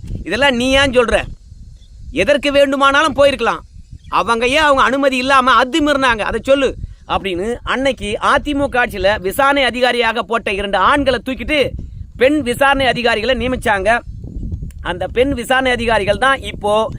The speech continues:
இந்த விசாரணையை ரொம்பவே ரகசியமாக நடத்தி பொள்ளாச்சி பாலியல் வழக்குல ஒன்பது பேருக்கும் சிறப்பான தண்டனையை பெற்று தந்திருக்கின்றார்கள். ஆண்களிடத்துல இந்த பெண்கள்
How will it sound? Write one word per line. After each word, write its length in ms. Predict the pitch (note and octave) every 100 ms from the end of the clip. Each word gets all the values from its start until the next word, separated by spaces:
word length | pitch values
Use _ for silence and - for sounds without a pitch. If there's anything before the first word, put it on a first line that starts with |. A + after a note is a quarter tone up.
| - -
இந்த 160 | - F3
விசாரணையை 600 | F#3 - C#4 C4+ A#3+ F#3 G3+
ரொம்பவே 360 | F#3+ A3 A#3+ C#4
ரகசியமாக 840 | G3 G3+ B3 C4 C4 B3+ B3+ B3+
நடத்தி 460 | G3+ G3 G#3 C4 - - - - - -
பொள்ளாச்சி 420 | G3+ C#4 C#4 A#3+ -
பாலியல் 400 | G#3 B3 B3 G#3+
வழக்குல 340 | A#3 B3 F#3+ G3+
ஒன்பது 460 | F#3+ A3+ B3+ G#3+
பேருக்கும் 440 | G3+ C4 B3+ G#3 -
சிறப்பான 480 | G#3+ B3+ - B3 B3+
தண்டனையை 520 | G#3 A3 A3 F3+ A3
பெற்று 260 | - G3
தந்திருக்கின்றார்கள். 800 | A3+ G#3 F#3+ F3+ F3+ E3+ D#3 A#3 - - - - - - - - - - - -
ஆண்களிடத்துல 640 | A#3+ D#4+ D4+ B3 C4 A3 F#3+ -
இந்த 200 | G3+ A3
பெண்கள் 400 | G#3 B3 C4+ A#3